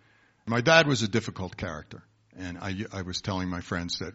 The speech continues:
"Well, he's at the point now where he can only micromanage me in the bedroom." <laughs> He can't do it throughout his little condo anymore. And that happened fairly quickly. He did a voluntary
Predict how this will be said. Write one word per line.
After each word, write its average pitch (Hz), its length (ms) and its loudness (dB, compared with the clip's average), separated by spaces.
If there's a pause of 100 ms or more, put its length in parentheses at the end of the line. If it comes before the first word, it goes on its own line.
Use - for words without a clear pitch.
"Well, 120 280 2
he's 117 240 0
at 120 160 2
the 123 60 -4
point 113 300 -4
now 104 160 -2
where 101 160 0
he 107 80 -2
can 107 140 -2
only 110 200 2
micromanage 98 760 0
me 90 280 -6 (260)
in 95 80 -4
the 82 80 -6
bedroom." 92 460 -2 (260)
<laughs> 165 100 -6 (1200)
He 143 60 -2
can't 135 300 4
do 117 120 6
it 110 80 2
throughout 104 300 2
his 90 180 -4
little 85 200 -4
condo 87 420 -8
anymore. 82 400 -10 (760)
And 98 140 -2
that 101 140 0
happened 95 280 -4
fairly 82 300 -8
quickly. - 380 -12
He 160 180 2
did 143 200 4
a 120 40 6
voluntary 110 800 6